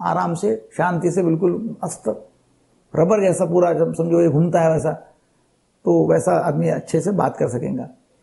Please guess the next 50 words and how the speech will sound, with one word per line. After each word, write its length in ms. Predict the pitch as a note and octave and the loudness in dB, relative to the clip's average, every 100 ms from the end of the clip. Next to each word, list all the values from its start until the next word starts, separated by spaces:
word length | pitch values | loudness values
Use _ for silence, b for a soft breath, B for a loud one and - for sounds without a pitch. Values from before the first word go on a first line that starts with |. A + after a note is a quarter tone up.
| - | 0
देखो 160 | C4+ | 2
चक्का 340 | C4+ A3 G#3+ A#3+ | 2 0 0 0
cycle 320 | A3+ G#3+ A#3 | 2 2 2
का 100 | G#3 | 2
है, 320 | F#3 F3+ - _ - | -2 -6 -18 _ -8
उसको 160 | - | -2
break 260 | G3 G3 A3 | 2 2 2
लगा 240 | G3 F3 | 2 2
दिया 200 | D#3 D3 | 2 2
है, 100 | E3 | 2
jam 240 | D3 G3+ F#3 | 2 0 0
हो 100 | E3 | 2
गया 120 | D#3+ | 0
चक्का, 260 | D#3 D#3+ | 0 -4
तो 100 | E3 | -2
कैसे 200 | G3 F#3 | 0 2
घूमेगा? 400 | F3+ E3 E3 D#3 - _ _ _ _ | 2 2 -2 -6 -10 _ _ _ _
वैसा 200 | - F#3+ | 0 2
है 160 | A3+ G3+ | 2 2
कि 100 | G3+ | 0
jam 280 | E3 G3+ F3+ | 0 0 2
हो 100 | D3 | 0
जाता 220 | C3+ B2+ | -2 -4
है। 200 | C3 - _ _ B B B - | -10 -16 _ _ B B B 0
तो 80 | A3 | 4
वो 160 | B3 | 4
सम्मोहन 460 | A#3+ F#3+ G3+ A#3 A3+ | 2 0 2 2 2
के 120 | A3+ G#3 - - _ - | 2 0 -4 -16 _ -8
अवस्था 360 | F3 F3+ F3+ G3+ | -2 0 0 -2
में, 140 | G#3 | -2
सम्मोहन 340 | F3+ F3 F3+ E3+ | -4 -2 0 0
उपचार 380 | D3+ - F3 F3+ | -2 0 0 2
में 280 | G3+ G#3+ - b b b | -2 -4 -10 b b b
उसको 200 | D#3 F#3+ | -2 0
relax 460 | E3 D#3 F3+ G3 - | 2 2 2 -2 -4
करके 220 | F3+ G#3+ | -4 -2
practice 440 | F#3+ F3 - A#3 | -2 -4 0 -2
करेंगे, 420 | F3 E3+ D#3+ D3 D3+ - b b b - | 0 -2 0 0 -2 -4 b b b -2
तो 120 | G3 | 0
उनका 460 | G3+ F#3 F3+ G3 G3+ | 2 0 -2 0 2
जो, 140 | E3+ | 2
जो 120 | F#3+ | 2
हकलाते 380 | D#3+ - G3 F3+ | 0 0 -2 2
लोग 260 | F3+ E3 D3+ | 2 4 2
हैं, 80 | D3+ | 0
उनका 220 | D3+ D#3+ | 0 0
जीवन 300 | B2+ E3 E3+ | 2 0 2
अच्छा 260 | D3+ - | -2 0
हो 120 | G#3 G3+ | 0 2
जाएगा, 480 | G3 G3 F#3+ F#3 | 0 0 -2 -4